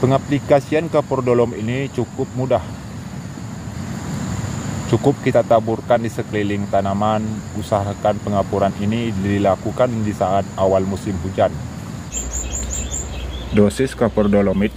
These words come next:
yang mesti kita beri pada tanaman tergantung P H tanah. Semakin rendah P H tanah, maka semakin banyak pula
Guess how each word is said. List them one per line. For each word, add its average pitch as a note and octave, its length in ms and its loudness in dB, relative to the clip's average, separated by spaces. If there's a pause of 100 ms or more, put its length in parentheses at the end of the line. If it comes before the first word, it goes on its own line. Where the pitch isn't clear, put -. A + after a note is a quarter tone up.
yang G2+ 160 0
mesti - 240 -2
kita G2 320 -2
beri F#2+ 240 2
pada F#2 320 0
tanaman F#2+ 640 2 (160)
tergantung F#2+ 640 2
P F#2+ 160 0
H F2+ 80 -2
tanah. E2+ 360 -4 (1200)
Semakin G#2+ 560 2
rendah G2+ 240 2
P F#2+ 160 0
H F#2 160 0
tanah, F#2+ 320 0 (400)
maka F#3+ 240 -2
semakin G2 560 0
banyak F#2+ 320 2
pula A2 320 2